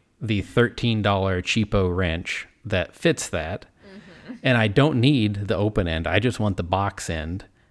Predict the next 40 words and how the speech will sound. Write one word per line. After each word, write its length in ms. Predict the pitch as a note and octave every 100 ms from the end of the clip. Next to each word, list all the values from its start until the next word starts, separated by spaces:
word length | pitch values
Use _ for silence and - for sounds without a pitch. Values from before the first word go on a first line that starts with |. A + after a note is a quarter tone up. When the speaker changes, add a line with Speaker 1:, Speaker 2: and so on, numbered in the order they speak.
| _ _ _ -
Speaker 1:
So 200 | - G#2+
I 100 | F2+
put 180 | - A#2
it 40 |
in 40 | A2
a 40 |
saw 300 | - G2+ F#2
and 160 | F#2 -
cut 240 | - A2
the 140 | G#2 G2
open 260 | F#2+ F#2+
end 180 | F#2 F2+
off. 280 | E2 E2 -
And 80 | G#2
I 20 |
said, 120 | -
"Well, 100 | D#3+
it'd 80 | D#3+
be 100 | D#3+
kinda 260 | - F#3+ D#3
convenient 580 | A2+ F2+ G#2+ C3+ F#2+ F#2
if 80 |
it 80 | A2+
was 100 | E2
bent 400 | F2 - B2+ A#2
at 60 | E2+
an 120 | D#2+
angle." 380 | F2+ A2+ F#2 E2
So 140 | -
I 20 | -
heated 340 | - G#2 G#2
it 20 |
up 140 | G2 F#2+
with 120 | F#2+
a 60 | F#2+
torch 380 | - F#2 F2+
and 120 | F2 E2
bent 240 | F#2+ F#2
it. 160 | F2 - - - - - - -
And 280 | C3 A2+